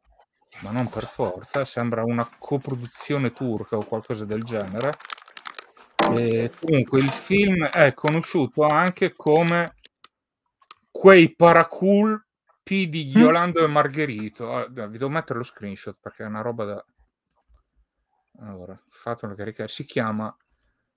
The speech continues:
Speaker 1: ve lo giuro, si chiama Quei Paracul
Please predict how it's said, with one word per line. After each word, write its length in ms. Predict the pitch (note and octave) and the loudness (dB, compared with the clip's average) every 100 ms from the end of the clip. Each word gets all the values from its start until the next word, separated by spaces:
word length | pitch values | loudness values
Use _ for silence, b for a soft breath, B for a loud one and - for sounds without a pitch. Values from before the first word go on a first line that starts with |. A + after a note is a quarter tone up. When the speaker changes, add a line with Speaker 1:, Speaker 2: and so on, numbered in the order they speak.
| _ | _
Speaker 1:
ve 260 | - - | -4 -2
lo 120 | B2 C3+ | 0 0
giuro, 420 | C3 A2+ G#2+ C#3 | -2 -2 -4 -6
si 160 | - | -8
chiama 480 | C#3 C#3+ A2+ G#2+ G2 | -4 -2 -2 -4 -8
Quei 480 | - - D3 A2 G2 _ | -6 2 4 4 0 _
Paracul 920 | - C3 A#2+ G#2+ - C#3+ D3+ D#3 - | -2 0 0 -4 -4 2 4 2 -2